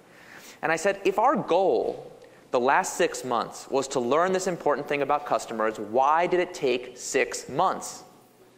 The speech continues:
For example, we supported, I think, twelve different I M networks for interoperability out of the gate. Would our learning have been the same if we'd supported only six? Yeah. What if we'd supported only three? Yeah.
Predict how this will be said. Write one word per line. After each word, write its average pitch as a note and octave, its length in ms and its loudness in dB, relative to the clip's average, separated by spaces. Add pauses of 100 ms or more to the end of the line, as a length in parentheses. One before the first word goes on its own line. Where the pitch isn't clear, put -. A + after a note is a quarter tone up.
(400)
For E3 100 0
example, E3 400 0 (240)
we G#3 140 2
supported, F#3 480 2
I C#3 60 4
think, - 380 -4
twelve F3 380 2
different D3+ 300 0
I C3 160 2
M B2+ 180 0
networks G#2+ 380 0
for - 120 -2
interoperability A2+ 760 0
out G2+ 120 0
of G2 60 -4
the G2 80 -4
gate. G2 260 -4 (600)
Would D3+ 120 4
our F#3+ 160 6
learning F3 340 4
have E3+ 120 0
been D#3 160 2
the C#3 80 0
same C3+ 420 0
if - 180 -2
we'd B2 400 -2
supported A#2+ 360 0
only A2 180 0
six? - 480 -4 (1200)
Yeah. G#2+ 240 0 (800)
What D#3 120 4
if D#3+ 80 2
we'd F3 100 2
supported D#3 260 4
only C#3 160 2
three? G3+ 360 0 (880)
Yeah. G#2+ 320 0